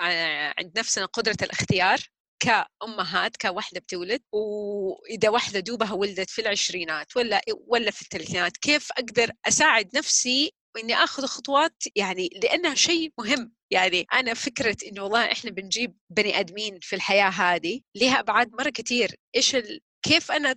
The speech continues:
أبغى هذا البني آدم يصير في الدنيا؟ هل هي بس مسألة يعني، آه، تفريخ على كل ال-،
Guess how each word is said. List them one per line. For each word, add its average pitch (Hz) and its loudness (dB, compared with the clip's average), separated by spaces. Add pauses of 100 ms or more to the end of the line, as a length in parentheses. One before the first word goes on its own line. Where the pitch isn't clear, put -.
(160)
أبغى 233 -2
هذا 247 2
البني 208 -4
آدم 247 -4
يصير 196 0
في - -16
الدنيا؟ 220 -4
هل 226 0
هي 226 -2
بس 226 0
مسألة 185 -2 (280)
يعني، 180 0
آه، - 0 (300)
تفريخ 262 0
على 247 2
كل 415 8 (260)
ال-، 220 2